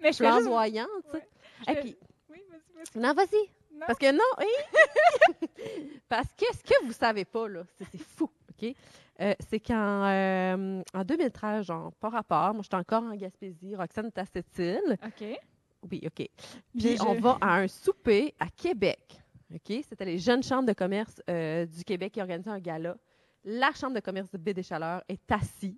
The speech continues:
Speaker 2: avec la chambre de commerce de Sept-Îles.
Speaker 1: Mhm.
Speaker 2: Roxane est à la table avec Philippe, son conjoint, puis une autre personne.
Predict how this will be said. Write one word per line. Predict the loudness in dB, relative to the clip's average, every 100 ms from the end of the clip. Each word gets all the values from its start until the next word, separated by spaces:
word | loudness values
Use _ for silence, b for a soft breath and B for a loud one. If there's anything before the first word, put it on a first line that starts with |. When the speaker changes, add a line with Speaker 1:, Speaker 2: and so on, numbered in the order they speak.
| -8
Speaker 2:
avec | -6 -4
la | -4 -4
chambre | 0 0 0
de | -2
commerce | -2 -4 -2
de | -2
Sept-Îles. | 2 2 0 -8 -10 _ -2
Speaker 1:
Mhm. | 2 2 0 _ -12
Speaker 2:
Roxane | -6 -4 -4 -4 -4 -2
est | -4 -4
à |
la | -4
table | 0 0
avec | 0 -4
Philippe, | -8 -6 -8
son | -8 -8
conjoint, | -6 -6 -6 -8
puis | -4
une | -4 -2
autre | -6 -4
personne. | -6 -4 -2 -2